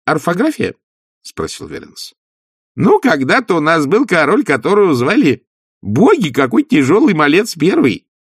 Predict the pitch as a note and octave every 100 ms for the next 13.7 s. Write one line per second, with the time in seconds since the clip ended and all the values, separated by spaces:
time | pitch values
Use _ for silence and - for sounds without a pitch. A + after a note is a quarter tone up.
0 | _ - D#2+ - D#2+ D2 C3 E3 B2 C#3+
1 | - _ - C3+ - G3 - G3 F#3 G#3
2 | A#3+ B3+ C#3 A2 B2+ F3 B2+ A#2+ F3 -
3 | D3 - B3+ F3+ A#2+ A2+ D#3 D3+ - G#2+
4 | B2+ D3 F2+ E2+ - G#4 - F2 _ _
5 | _ - B2+ D#3 E3 C3+ C3+ A#2 B2+ B2+
6 | F#4 - - A#3 - A2 F#2 G#2+ - F#2+
7 | F2+ C3 G3+ _ _ _ _ - D2 E2
8 | C#3 - _ F2+ F2 F#2 F#2 E2+ F2+ F2
9 | - F#2 _ _ _ _ _ A#2+ C3 D3+
10 | - F#2+ E2+ G#2+ D3 D3+ _ _ _ -
11 | - B2 F#2 A2 B2+ C#3+ D3 - A#2+ G#2+
12 | A2+ F#2+ G#2 F#2 F2 A#2+ A#2 - - A2+
13 | G#2+ - F#2 F#2+ G#2+ G#2+ _